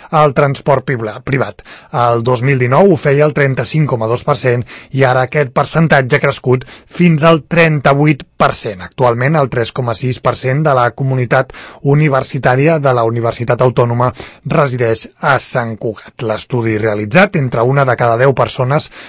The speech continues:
que conformen la comunitat universitària mostra comparatives i tendències d'ús en termes de mobilitat respecte al dos mil dinou. Així, el percentatge d'usuaris de transport públic santcugatencs ha passat en quatre anys del cinquanta-sis coma cinc per cent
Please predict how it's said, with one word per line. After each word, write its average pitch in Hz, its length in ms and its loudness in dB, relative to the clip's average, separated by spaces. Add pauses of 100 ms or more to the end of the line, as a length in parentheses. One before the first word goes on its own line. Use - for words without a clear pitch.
(160)
que 165 180 0
conformen 156 640 2
la 143 160 4
comunitat 135 560 0
universitària 127 720 2 (360)
mostra 156 380 2
comparatives 139 720 2
i 127 80 -2
tendències 135 560 0
d'ús 147 240 2
en 135 80 -2
termes 131 320 0
de 143 160 4
mobilitat 135 480 2 (300)
respecte 139 640 0 (160)
al 165 340 2
dos 135 240 2
mil 135 220 0
dinou. 101 320 -4
Així, 165 320 2
el 175 160 4
percentatge 120 580 0
d'usuaris 127 600 2 (280)
de 123 240 2
transport 123 540 -2
públic 127 240 0
santcugatencs 127 800 -2 (260)
ha 143 160 -2
passat 120 320 -6
en 107 160 -8
quatre 147 240 2
anys 143 260 0
del 196 300 0
cinquanta-sis 143 800 0
coma 202 300 0
cinc 190 180 0
per 170 140 2
cent 123 260 0